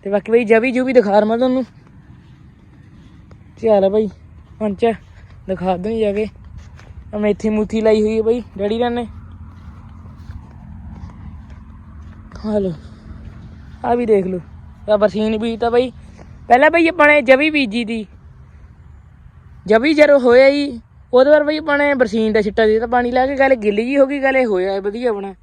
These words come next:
ਚੱਪਲ ਆਪਾਂ ਨੇ ਖੋਲਤੀਆਂ। ਤੇ ਇਹ ਮੂਲੀਆਂ ਤਾਂ ਖਾਣੀ ਦੀਆਂ ਆਪਾਂ ਨੂੰ, ਆਪਾਂ ਨੇ। ਤੇ ਮੂਲੀਆਂ, ਮੂਲੀਆਂ, ਮੂਲੀਆਂ ਕਿਹੜੀ ਵੱਟ ਪਈਆਂ ਦਿਖਾਨੇ। ਆ ਏ ਬਈ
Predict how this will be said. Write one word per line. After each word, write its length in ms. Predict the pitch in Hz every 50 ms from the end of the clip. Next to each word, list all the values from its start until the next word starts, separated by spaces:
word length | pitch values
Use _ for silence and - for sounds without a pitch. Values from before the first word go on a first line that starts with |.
| _ _ _ _ _ _ _ _ _ -
ਚੱਪਲ 200 | 208 - 233 233
ਆਪਾਂ 200 | 226 - 240 233
ਨੇ 100 | 233 202
ਖੋਲਤੀਆਂ। 460 | 202 202 202 208 202 233 233 226 214 185 _ _ _ _ _ _ _ _ _ _ _ _ _ _ _ _ _ _ _ _ _ _ _ _ _ _ _ _ _
ਤੇ 80 | 226 233
ਇਹ 60 | 277
ਮੂਲੀਆਂ 340 | 277 262 262 233 247 262 262
ਤਾਂ 120 | 269 269
ਖਾਣੀ 200 | 254 254 247 247
ਦੀਆਂ 140 | 247 247 254
ਆਪਾਂ 160 | 277 285 277
ਨੂੰ, 200 | 294 311 320 294 - _ _ _ _ _ _ _ _ _ -
ਆਪਾਂ 220 | 220 - 247 262
ਨੇ। 140 | 277 294 311 - - - - - - - - - - - - - - - - - - - - -
ਤੇ 60 | 220
ਮੂਲੀਆਂ, 520 | 226 226 226 226 220 214 226 226 233 233 233
ਮੂਲੀਆਂ, 520 | 226 226 233 214 208 220 226 233 233 233
ਮੂਲੀਆਂ 400 | 233 226 233 226 226 226 226 226
ਕਿਹੜੀ 180 | 220 233 240 247
ਵੱਟ 220 | 247 233 220 226
ਪਈਆਂ 540 | 220 214 202 214 220 220 226 226 226 233 226 196 - - - - - - - - - - - - - - - - - - - - - - - - - - - - - - - - - 180
ਦਿਖਾਨੇ। 360 | 190 170 196 196 202 214 220 -
ਆ 220 | 202 220 233 247
ਏ 80 | 240 202
ਬਈ 180 | 185 196 202